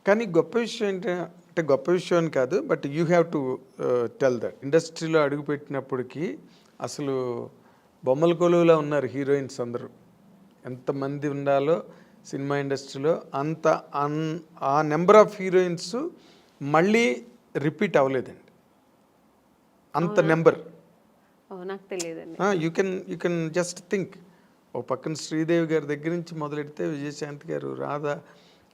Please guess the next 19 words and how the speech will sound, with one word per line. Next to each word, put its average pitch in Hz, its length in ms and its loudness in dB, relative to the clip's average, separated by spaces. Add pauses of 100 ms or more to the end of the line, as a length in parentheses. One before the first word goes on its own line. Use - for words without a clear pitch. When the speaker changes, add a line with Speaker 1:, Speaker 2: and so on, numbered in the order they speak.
(140)
Speaker 1:
ఆ, 131 100 -4
సుహాసిని, 147 760 -4 (400)
భానుప్రియ, 147 640 0 (600)
మనోచిత్ర 147 720 -2
అని 151 140 -2
ఇంకో 143 280 -2
హీరోయిన్, 139 480 -2 (680)
వరుస 147 420 -2
హీరోయిన్లు. 190 680 0
ఇంక-, 185 320 -4
ఇంకొంచెం 196 400 0
ముందుకు 190 240 -4
వస్తే 185 220 -4
సౌందర్య, 175 580 -2 (560)
ఆ, 151 120 -2
నగ్మ, 151 520 0 (100)
రోజా, 156 440 6 (1700)
Speaker 2:
ఆ. 170 140 -14 (180)
Speaker 1:
కనక 170 260 6